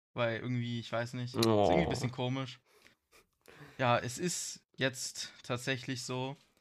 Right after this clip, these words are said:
Speaker 1: Wir haben noch, ich glaub, letzte oder vorletzte Folge drüber geredet, dass wir das wahrscheinlich noch, äh,
Speaker 2: <laughs>
Speaker 1: mehrere Staffeln machen werden. Aber anscheinend hat da der G G Gamer L P nicht ganz so agreed.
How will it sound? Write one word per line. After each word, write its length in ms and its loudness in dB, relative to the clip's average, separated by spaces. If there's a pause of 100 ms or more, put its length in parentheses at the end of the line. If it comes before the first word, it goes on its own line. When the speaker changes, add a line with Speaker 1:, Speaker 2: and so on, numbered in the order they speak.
(680)
Speaker 1:
Wir 100 0
haben 80 2
noch, 160 0 (120)
ich 120 -8
glaub, 320 -2
letzte 300 2
oder 120 2
vorletzte 360 0
Folge 180 0
drüber 200 0
geredet, 580 -2
dass 220 -4
wir 200 4
das 220 -2
wahrscheinlich 520 2
noch, 260 0
äh, 300 2
Speaker 2:
<laughs> 120 -2
Speaker 1:
mehrere 400 4
Staffeln 340 6
machen 300 4
werden. 380 2 (580)
Aber 420 4 (460)
anscheinend 560 6 (120)
hat 200 2
da 320 4 (240)
der 180 0
G 220 -4
G 100 -2
Gamer 320 4
L 80 0
P 140 -2
nicht 160 -2
ganz 160 0
so 80 -10
agreed. 500 -6